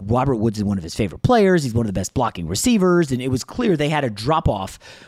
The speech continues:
when they lost Woods this past season. Then they go out and get Odell Beckham.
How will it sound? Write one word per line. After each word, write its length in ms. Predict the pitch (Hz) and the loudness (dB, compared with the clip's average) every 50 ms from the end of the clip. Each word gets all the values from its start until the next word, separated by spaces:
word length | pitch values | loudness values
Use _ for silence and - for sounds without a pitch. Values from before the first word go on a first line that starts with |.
| - | -8
when 320 | - 113 123 151 160 151 139 | -2 2 2 4 4 2 2
they 100 | 139 127 | 0 2
lost 340 | 120 123 123 110 107 - 139 | 2 2 0 0 -2 -2 0
Woods 340 | 139 170 247 214 135 110 | 4 4 4 4 2 0
this 120 | 113 107 - | -6 -6 -4
past 300 | - - 113 98 - - | -4 -4 -4 -4 -6 -8
season. 320 | 104 82 73 - - - - | -10 -10 -10 -12 -14 -6 -4
Then 160 | 131 139 135 | -2 -2 -2
they 80 | 131 | -2
go 140 | 120 113 123 | 0 0 0
out 100 | 120 117 | -2 -2
and 80 | 101 107 | -4 -4
get 140 | 120 110 104 | -4 -4 -4
Odell 260 | 98 90 110 104 90 | -4 -4 -4 -2 0
Beckham. 300 | 117 180 185 - - | 0 -2 -2 -4 -8